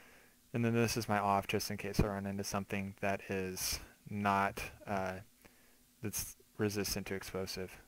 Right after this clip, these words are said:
So, and overall it's just a good gun, so I, sometimes I pull it out just to do other things. And we're not using the bee, we're gonna be using the Deadly Bloom, and it's an explosive Nova Shield, and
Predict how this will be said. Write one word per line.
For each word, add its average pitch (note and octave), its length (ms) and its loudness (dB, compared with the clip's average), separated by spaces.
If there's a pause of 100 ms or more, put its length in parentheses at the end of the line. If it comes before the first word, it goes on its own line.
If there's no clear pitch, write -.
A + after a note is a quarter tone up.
(420)
So, F#2 380 -4 (240)
and A2+ 120 2
overall B2 300 8
it's G2 120 -2
just G2+ 180 -6
a G2+ 40 -4
good G2 240 -2
gun, F#2+ 240 -2
so G2+ 200 -2
I, G2+ 100 0
sometimes A#2+ 420 2
I G#2 60 0
pull G2+ 180 2
it G2 60 2
out G2 240 0 (800)
just - 200 -2
to - 40 -2
do G2+ 100 2
other G2 200 2
things. G2 480 -6 (180)
And G2 460 -2
we're G2+ 100 -10
not G#2+ 240 -2
using G#2+ 320 -4
the A2+ 80 -2
bee, G#2 360 -4 (140)
we're A2+ 120 -6
gonna G#2 160 -4
be G2 60 -4
using F#2+ 460 -6 (100)
the F#2+ 220 -8 (840)
Deadly G#2+ 260 4
Bloom, G#2 540 0 (480)
and G#2 400 -4
it's A#2 200 -4
an G#2+ 200 0
explosive G#2 440 -2
Nova F#2+ 240 -2
Shield, G2+ 400 -2 (200)
and F#2+ 480 -4